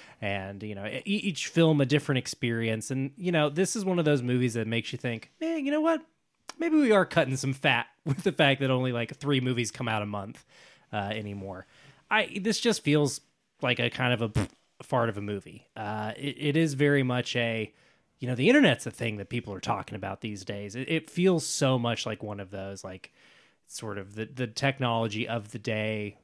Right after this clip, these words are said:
movies. And I don't know, it just is such kind of a lukewarm, lackluster thriller for me. Um, there, there's moments, uh,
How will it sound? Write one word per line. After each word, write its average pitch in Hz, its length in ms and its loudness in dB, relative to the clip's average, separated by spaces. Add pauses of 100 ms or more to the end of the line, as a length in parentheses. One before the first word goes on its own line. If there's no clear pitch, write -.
movies. 107 760 -8
And 110 200 -10 (880)
I 131 140 2
don't 156 100 4
know, 143 60 2
it 139 220 2
just 175 280 4
is 160 120 2
such - 400 -2 (200)
kind - 140 -2
of 135 100 0
a 123 60 2
lukewarm, 113 580 -4
lackluster 98 560 -12
thriller 98 380 -14
for - 160 -18
me. 98 260 -14 (420)
Um, 104 320 -4
there, 214 220 4
there's 262 240 4
moments, 165 500 4 (140)
uh, 135 140 -4